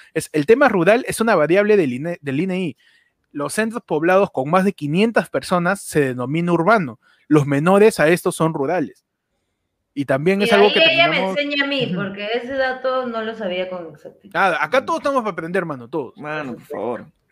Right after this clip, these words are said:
Speaker 1: Todos estamos para aprender. Por ahí también nos tiran otro, este,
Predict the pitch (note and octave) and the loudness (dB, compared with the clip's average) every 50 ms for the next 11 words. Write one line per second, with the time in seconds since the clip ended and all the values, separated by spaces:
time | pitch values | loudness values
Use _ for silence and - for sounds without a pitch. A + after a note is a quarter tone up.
0 | C#3 - - D#3+ D#3 F3+ F3+ F3 E3+ D3+ D3 C3+ C3 C3 A2+ - _ _ _ _ | -16 -10 -8 -4 -2 -2 0 0 -2 -2 -2 -6 -6 -8 -10 -14 _ _ _ _
1 | _ _ _ _ _ _ _ - D#3 D#3 D#3+ G3 A#3+ A#3 A#3 A3+ A#3+ A#3+ A#3+ A3+ | _ _ _ _ _ _ _ 2 4 6 6 6 6 4 2 0 0 -2 -4 -6
2 | G3 - B3 A#3+ B3 A#3 A#3+ B3 B3+ A#3+ G3 - F3+ F#3 G3 - - D#3 D3+ D3 | -8 -10 -10 -12 -12 -12 -12 -10 -12 -12 -12 -12 -12 -12 -12 -12 -12 -12 -12 -12
3 | C#3+ - - D3+ D3 D3 D3 C#3+ D3 D3 C#3+ C#3 _ | -14 -14 -14 -12 -10 -10 -8 -10 -10 -10 -12 -14 _